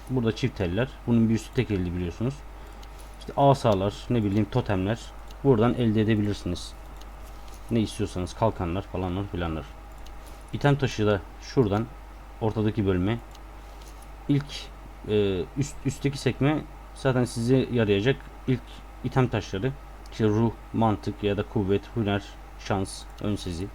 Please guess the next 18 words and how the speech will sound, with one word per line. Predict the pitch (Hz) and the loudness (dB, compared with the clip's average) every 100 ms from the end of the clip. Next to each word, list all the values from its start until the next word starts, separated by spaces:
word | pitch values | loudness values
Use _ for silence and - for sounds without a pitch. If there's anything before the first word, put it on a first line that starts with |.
| - - - - - - - - - | -14 -16 -16 -16 -16 -16 -16 -16 -4
Ondan | 127 131 123 | 4 4 4
sonra | - 98 | 2 0
ikinci | - 113 127 127 135 | -2 0 2 4 2
sekme | - 101 107 127 - - - - - - - | -2 0 0 0 -6 -16 -16 -18 -18 -16 -16
işte | - 104 101 | -4 0 4
dayanıklılık, | 120 123 107 107 110 - | 6 6 4 2 2 0
içgüdü, | 117 - 95 110 120 - - | -6 -2 2 2 2 -4 -8
çeviklik. | - 107 98 95 104 - - - - - - - - - - - - - - | 0 0 0 -4 -8 -12 -14 -14 -14 -16 -16 -16 -16 -16 -16 -16 -16 -16 -6
Ondan | 110 113 101 | 0 2 0
sonra | - 95 | 0 -2
son | 101 - | 0 2
sekmede | 139 107 95 92 113 127 - - - - - | 2 0 -2 2 2 0 -4 -16 -16 -14 -14
işte | - 107 - - - - | -4 -4 -4 -10 -12 0
öfke, | 131 110 - 101 220 - - - | 2 2 0 2 2 -2 -14 -2
ne | 117 95 | 0 2
bileyim | 95 104 | 2 4
irade, | 117 104 92 98 113 - - | 4 6 4 2 -2 -6 -12
sebat | - 113 90 - | -2 0 0 -6